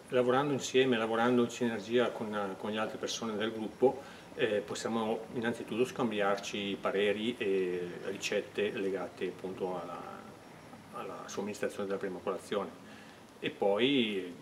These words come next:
mm, impari sempre delle cose nuove che non avresti potuto magari sapere senza, senza fare un corso di questo, di questo tipo.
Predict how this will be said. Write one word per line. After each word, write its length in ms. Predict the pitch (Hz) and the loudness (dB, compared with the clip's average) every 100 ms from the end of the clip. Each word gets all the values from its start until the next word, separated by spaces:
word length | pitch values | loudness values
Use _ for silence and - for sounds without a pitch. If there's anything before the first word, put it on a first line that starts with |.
| 95 | -12
mm, 240 | 117 123 131 - - | -10 -10 -10 -12 -6
impari 420 | 123 - 120 123 | -6 2 4 6
sempre 520 | 120 117 123 120 127 | 4 0 0 2 2
delle 260 | 113 113 98 | 2 0 -2
cose 1000 | - 117 120 110 117 113 110 107 104 101 | 2 4 4 4 0 2 0 0 2 0
nuove 800 | 101 113 113 113 113 127 131 123 - | 0 0 4 4 6 6 6 4 -4
che 560 | - 113 110 107 104 92 - - - - - | -2 0 2 2 0 -2 -10 -14 -14 -12 -2
non 240 | 120 117 | 2 4
avresti 520 | 107 107 117 - - | 4 2 0 0 -4
potuto 1120 | 120 110 - 117 - 120 113 107 101 95 92 | -4 -6 -4 -6 2 4 6 6 6 6 4
magari 580 | 92 92 90 98 92 87 - - - - - - | -2 -4 -4 -2 -2 -4 -8 -18 -20 -18 -18 -12
sapere 500 | - - 95 117 120 | -8 -2 0 4 4
senza, 560 | - 98 - 92 87 82 - - | 2 -4 -4 -4 -4 -10 -14 -16
senza 300 | - 107 92 | -10 -10 -10
fare 220 | - 95 | -10 -6
un 100 | 98 | -6
corso 320 | - - - 104 | -6 -8 -6 -10
di 80 | 95 | -6
questo, 360 | 98 - 87 82 | -8 -6 -8 -8
di 80 | 82 | -10
questo 220 | - - - | -12 -12 -12
tipo. 460 | - - - - | -10 -10 -12 -14